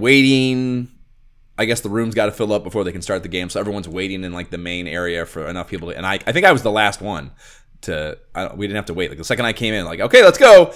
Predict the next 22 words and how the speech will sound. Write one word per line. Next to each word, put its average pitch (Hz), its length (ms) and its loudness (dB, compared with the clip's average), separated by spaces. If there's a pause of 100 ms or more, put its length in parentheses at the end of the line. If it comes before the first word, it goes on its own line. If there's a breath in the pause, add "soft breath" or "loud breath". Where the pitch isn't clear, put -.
(120)
And, 120 100 0
like, 104 320 -2
I, 151 120 8
first 170 200 6
of 147 60 4
all, 127 80 6
you 117 160 0
hear 127 160 2
a 123 40 0
million 135 300 2
people 110 180 -2
talking, 85 320 -4
which 87 120 -4
I 104 60 2
hate 120 240 -4
that 98 160 0
about, 87 340 -6
uh, 87 160 -6
I 90 120 -2
hate 113 420 -6
that 82 260 -4
about 80 380 -8